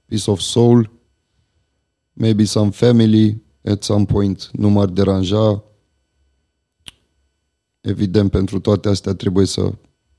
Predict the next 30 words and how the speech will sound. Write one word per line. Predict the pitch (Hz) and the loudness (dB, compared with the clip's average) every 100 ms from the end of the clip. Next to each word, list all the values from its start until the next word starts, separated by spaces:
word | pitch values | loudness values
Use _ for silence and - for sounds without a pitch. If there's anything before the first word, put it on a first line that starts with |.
| _ _ _ | _ _ _
să | - 104 | -12 -6
lupt, | 101 123 - - - - | 0 0 0 -10 -18 -16
să, | - - - _ | -12 -12 -12 _
you | - 110 | -2 0
know, | 107 90 87 | 2 0 -6
să | - 95 92 _ _ - | -10 -10 -10 _ _ -6
live | 104 92 | -4 -2
with | 92 87 | -4 -2
them, | 107 120 - _ _ _ _ _ _ | -2 -4 -8 _ _ _ _ _ _
dar | - 123 123 123 117 _ _ _ - | -8 0 2 2 -2 _ _ _ -4
at | 123 117 | -4 0
least, | 127 120 - - - | 0 0 -2 -14 -4
na, | 127 107 104 | 0 0 -2
nu | - 120 | 0 0
știu | - 107 | 0 -4
peste | 95 104 - 101 | -2 -2 -2 -2
zece | 104 98 98 | 0 -2 0
ani | 98 95 | 0 -2
ce | - 110 | -2 -6
va | 95 98 | -4 -6
fi, | - 113 127 127 - _ _ _ _ _ | -4 0 2 0 -8 _ _ _ _ _
dar | - 113 110 | -6 -4 -2
ce | - | -4
pot | 107 120 113 | 0 0 0
să | - | -2
zic | 107 90 117 113 - _ | -4 0 0 0 -10 _
cu | - 104 | -2 2
mâna | 110 107 101 | 2 2 0
pe | - | 0
inimă | 104 110 113 113 113 110 | 0 2 2 4 2 -2